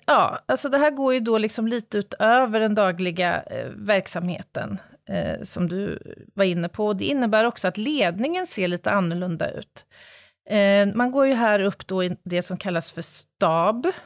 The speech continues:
Och det innebär att vissa personer, nyckelfunktioner avsätts för att liksom arbeta enbart med den här särskilda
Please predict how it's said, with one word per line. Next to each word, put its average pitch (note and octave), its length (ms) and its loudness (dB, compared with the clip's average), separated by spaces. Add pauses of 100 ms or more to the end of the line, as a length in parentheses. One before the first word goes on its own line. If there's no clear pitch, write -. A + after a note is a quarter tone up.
(560)
Och G3+ 80 -2
det G#3 80 -2
innebär F3+ 440 2
att F3 360 -2
vissa G3+ 400 -6
personer, G#3 680 0
nyckelfunktioner A3 1000 -2
avsätts - 800 -2
för - 120 -4
att F3 180 -2
liksom F#3 280 -6
arbeta F3 560 -2
enbart G#3+ 720 -2
med A#3+ 120 0
den F#3 80 0
här D#3+ 80 -6
särskilda - 640 -6